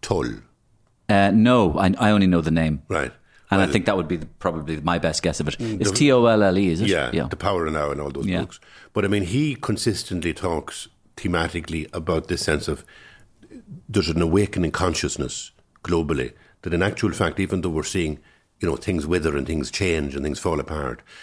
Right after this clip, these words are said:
Speaker 1: that there is a huge awakening of consciousness that is really, like, it's a momen-, it's a momentum far bigger than any cultural wave.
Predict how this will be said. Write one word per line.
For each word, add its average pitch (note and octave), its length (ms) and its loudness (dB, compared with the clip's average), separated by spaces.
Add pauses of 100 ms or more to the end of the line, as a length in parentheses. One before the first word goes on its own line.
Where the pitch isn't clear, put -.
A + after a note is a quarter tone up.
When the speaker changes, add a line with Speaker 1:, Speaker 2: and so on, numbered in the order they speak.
(200)
Speaker 1:
that F2 120 -4
there F2+ 120 2
is E2+ 140 -2
a E2+ 40 -2
huge G2 880 -2 (340)
awakening D#2 520 0
of B1+ 120 -6
consciousness - 760 -8 (640)
that E2 160 2
is E2 120 -2
really, F#2 360 2 (300)
like, G2 200 0
it's - 100 -4
a - 40 0
momen-, A#2 600 -2
it's - 160 -6
a G#2+ 40 0
momentum G2+ 560 0
far G2 280 -2
bigger D#2+ 440 -2 (540)
than F#2+ 240 0
any G2+ 420 0 (160)
cultural G2+ 680 0
wave. B1+ 480 -6